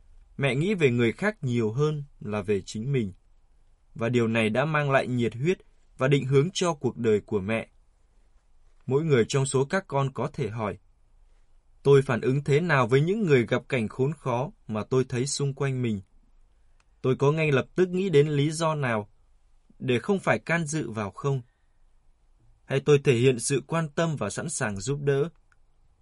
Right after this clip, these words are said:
Chắc chắn là các con không thể giải quyết tất cả các vấn đề của thế giới. Tuy nhiên, các con có thể bắt đầu với những vấn đề của những người gần gũi nhất với các con,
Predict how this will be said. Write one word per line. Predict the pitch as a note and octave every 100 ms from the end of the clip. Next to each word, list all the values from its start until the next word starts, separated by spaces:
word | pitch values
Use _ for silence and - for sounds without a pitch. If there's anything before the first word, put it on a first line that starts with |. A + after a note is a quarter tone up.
| _ _ _ _ _ -
Chắc | D3+ C#3+
chắn | - B2+ D#3
là | C3
các | G#2+ D#3+
con | - D#3+
không | D#3 F3+ E3
thể | C#3 G#2+
giải | A#2 G#2+
quyết | - F#3+ -
tất | G3+ -
cả | B2 G2
các | - E3
vấn | B2+ C#3
đề | C3+ A2
của | - G#2 -
thế | G#2+
giới. | G#2+ A2+ A#2+ E3+ _ _ _ _ _ _ _ -
Tuy | A#2+
nhiên, | A#2+ B2 G#2+ - _ _ _ _
các | - E3+
con | D#3 C#3+
có | D3+
thể | - C#3+
bắt | G#2 F#3 -
đầu | C3+ A#2+
với | A2+ C3+
những | F#3 F#3+
vấn | D3 F#3+
đề | D#3 B2 G#2
của | -
những | A2+ B2+ G3
người | D3+ A2
gần | A2+ G#2+
gũi | G#2+ C#3
nhất | E3 G3 -
với | A#2+ A2+
các | E3 E3
con, | - B2